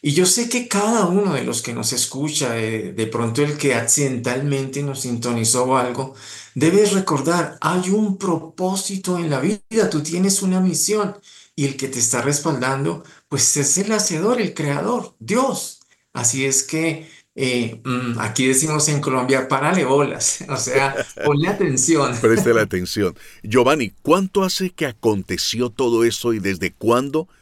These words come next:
Speaker 2: ya tu vida es normal?
Speaker 1: Bueno, esto estoy hablando de hace cinco años. Eh, eh, acaba de suceder o-, otro milagro en mi vida porque el dolor seguía.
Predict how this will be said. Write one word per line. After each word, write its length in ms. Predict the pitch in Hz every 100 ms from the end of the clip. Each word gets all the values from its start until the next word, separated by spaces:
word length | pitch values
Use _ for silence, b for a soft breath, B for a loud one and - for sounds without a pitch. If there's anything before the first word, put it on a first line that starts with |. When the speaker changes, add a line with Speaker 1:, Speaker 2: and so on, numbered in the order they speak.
| _
Speaker 2:
ya 300 | - 82 104
tu 160 | 104 113
vida 260 | 113 101 101
es 160 | 85
normal? 500 | 95 87 78 58 - - _ - _ _ b b b -
Speaker 1:
Bueno, 440 | 113 123 107 104 110
esto 500 | 123 123 - 151 151
estoy 260 | 151 139 143
hablando 380 | 151 151 151
de 120 | 139 123
hace 360 | 123 139 139
cinco 600 | 135 143 143 - 143 123
años. 720 | 117 110 120 185 - - - -
Eh, 640 | 110 107 101 104 107 98 - _ _ - - _ -
eh, 500 | - 113 110 - - -
acaba 500 | 123 117 139 135 160
de 60 |
suceder 440 | 160 165 - 131 143
o-, 140 | 135 160
otro 260 | 143 156
milagro 460 | 160 147 135 123 131
en 100 | 139
mi 140 | 147
vida 500 | 135 117 123 180 - B B B B B
porque 720 | 139 123 110 131 120 120 120
el 160 | 139 127
dolor 320 | 127 123 127
seguía. 640 | - 160 185 196 107 -